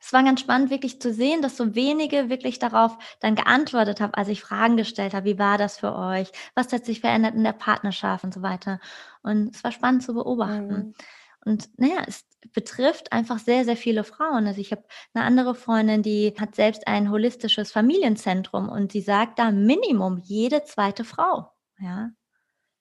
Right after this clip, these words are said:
Speaker 2: Definitiv. Also ich kann das, ich kann das bestätigen. Ich kenne es aus meiner, meiner Hebammentätigkeit. Ähm, ich sag mal, mit dem ersten Kind, ich sehe immer die Mutterpässe, wenn die Frauen bei uns in der Klinik sind, ne?
Speaker 1: Mhm.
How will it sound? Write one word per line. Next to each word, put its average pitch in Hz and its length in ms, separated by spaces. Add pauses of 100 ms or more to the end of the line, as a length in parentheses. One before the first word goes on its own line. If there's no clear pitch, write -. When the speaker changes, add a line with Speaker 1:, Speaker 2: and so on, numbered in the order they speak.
(960)
Speaker 2:
Definitiv. 254 580
Also 208 200
ich 226 80
kann 285 180
das, 254 220
ich - 280
kann 247 180
das 254 180
bestätigen. 240 540
Ich - 260
kenne 233 240
es 220 80
aus 196 220
meiner, 180 480 (220)
meiner 185 240
Hebammentätigkeit. 202 1200 (180)
Ähm, 175 600
ich - 100
sag 247 160
mal, 247 100
mit 214 140
dem 208 100
ersten 214 500
Kind, 214 520 (140)
ich - 120
sehe 220 140
immer 196 140
die 180 80
Mutterpässe, 240 640
wenn 190 120
die 180 60
Frauen 165 520
bei 175 80
uns 170 160
in - 80
der 156 80
Klinik - 400
sind, - 280
ne? 277 280
Speaker 1:
Mhm. 196 280